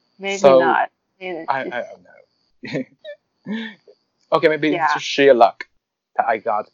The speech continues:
Speaker 1: Yeah.
Speaker 2: to, into college.
Speaker 1: Mm-hmm.
Speaker 2: But I'm very glad that I didn't put so much effort in studying, because now looking back, I don't think I,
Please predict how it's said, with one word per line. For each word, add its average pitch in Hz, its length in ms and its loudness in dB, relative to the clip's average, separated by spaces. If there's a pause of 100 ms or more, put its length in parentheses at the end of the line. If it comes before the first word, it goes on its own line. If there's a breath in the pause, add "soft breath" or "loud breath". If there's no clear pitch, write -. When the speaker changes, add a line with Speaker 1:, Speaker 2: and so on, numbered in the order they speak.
(320)
Speaker 1:
Yeah. - 80 -12
Speaker 2:
to, 98 300 -6 (280)
into 104 280 -12
college. 92 440 -8 (480)
Speaker 1:
Mm-hmm. 180 200 -12
Speaker 2:
But 117 360 4 (600)
I'm 156 180 -4
very 143 200 -2
glad 117 280 0
that - 120 -6
I 113 80 -10
didn't 107 280 -18 (560)
put 214 300 -2 (120)
so - 400 -8
much 98 320 -12
effort 107 380 -10 (120)
in 98 240 -14
studying, 110 800 -12 (1000 loud breath)
because 127 380 -2 (180)
now 131 420 0
looking 131 300 -8
back, 110 420 -6 (440)
I 139 120 -4
don't 165 160 -16
think 131 280 -12
I, 120 100 -16